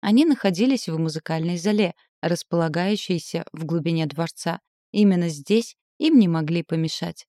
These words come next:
И каждый день по вечерам по два-три часа кряду,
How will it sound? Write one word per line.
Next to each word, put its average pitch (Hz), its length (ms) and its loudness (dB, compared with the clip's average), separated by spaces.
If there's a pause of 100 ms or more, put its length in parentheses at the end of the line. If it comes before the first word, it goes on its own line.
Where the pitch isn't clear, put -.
(160)
И 180 160 0
каждый 165 400 -2
день 190 260 0
по 180 120 -4
вечерам 165 640 -2
по 156 100 -2
два-три 160 560 -2
часа 160 360 -6
кряду, 160 460 -2